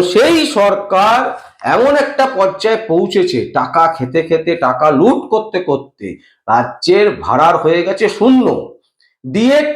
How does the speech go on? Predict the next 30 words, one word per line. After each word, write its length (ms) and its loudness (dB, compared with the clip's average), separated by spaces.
টাকা 200 2
দিতে 200 0
পারছে 360 -2
না 120 0
রাজ্য 320 -2
সরকার। 340 -2
অথচ 240 0
খেলা, 340 4
উৎসব, 440 -2
মৎসব, 420 -6
এই 60 -4
সমস্ত 400 0
জায়গায় 320 2
ঠিক 200 4
টাকা 220 2
জোগাড় 360 0
করে 180 -6
ফেলছে। 260 -12
কোথা 140 4
থেকে 220 2
আসছে? 320 0
বিভিন্ন 340 -2
জায়গা 220 2
থেকে 220 -4
ধার 160 0
নিয়ে 160 -2
নিচ্ছে, 440 -2
বিভিন্ন 420 4
জায়গা 260 2
থেকে 260 -4